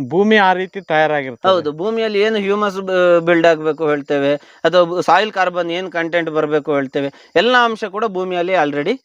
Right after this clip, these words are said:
Speaker 2: ಸೇರಿರ್ತದೆ.
Speaker 1: ಹ್ಮ್.
Speaker 2: ಅದ ಸೇರಿದ್ರೇನೆ ನೀರನ್ನು ಹಿಡಿದುಕೊ-, ಇಟ್ಕೊಳ್ಳುವಂತ ಸಾಮರ್ಥ್ಯ ಆ ಒಂದು ಮಣ್ಣಿಗೆ ಬರುವಂತದ್ದು. ಅದು ಈ ಬಂದ ಮೇಲೆ ನಿಮಗೆ ನೀರಿನ ಬಹ-, ಬಳಕೆ ಬಹಳ ಕಮ್ಮಿ, ಜೊತೆಗೆ ಗೊಬ್ಬರದ ಪ್ರಮಾಣ ಕೂಡ ಬಹಳ ಕಮ್ಮಿ ಸಾಕಾಗ್ತದೆ.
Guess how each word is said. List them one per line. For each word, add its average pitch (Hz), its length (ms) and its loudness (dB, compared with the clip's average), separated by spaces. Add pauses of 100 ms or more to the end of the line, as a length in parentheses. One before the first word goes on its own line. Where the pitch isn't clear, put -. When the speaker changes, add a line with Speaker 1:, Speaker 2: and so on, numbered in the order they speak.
Speaker 2:
ಸೇರಿರ್ತದೆ. 127 480 0
Speaker 1:
ಹ್ಮ್. 113 380 -12 (320)
Speaker 2:
ಅದ 170 400 2
ಸೇರಿದ್ರೇನೆ 233 560 0
ನೀರನ್ನು 233 400 2
ಹಿಡಿದುಕೊ-, 208 580 0
ಇಟ್ಕೊಳ್ಳುವಂತ 185 580 2 (520)
ಸಾಮರ್ಥ್ಯ 208 500 -2
ಆ 196 80 0
ಒಂದು 180 280 -4
ಮಣ್ಣಿಗೆ 175 320 0
ಬರುವಂತದ್ದು. 151 640 0 (260)
ಅದು 185 160 4
ಈ 196 380 -4 (460)
ಬಂದ 220 260 2
ಮೇಲೆ 262 300 0
ನಿಮಗೆ 247 280 -4
ನೀರಿನ 220 320 0
ಬಹ-, 180 340 0
ಬಳಕೆ 170 320 0
ಬಹಳ 165 260 0
ಕಮ್ಮಿ, 175 420 -4 (280)
ಜೊತೆಗೆ 247 360 0
ಗೊಬ್ಬರದ 226 520 0
ಪ್ರಮಾಣ 226 320 0
ಕೂಡ 226 180 0
ಬಹಳ 196 280 2
ಕಮ್ಮಿ 196 280 -6
ಸಾಕಾಗ್ತದೆ. 165 880 -6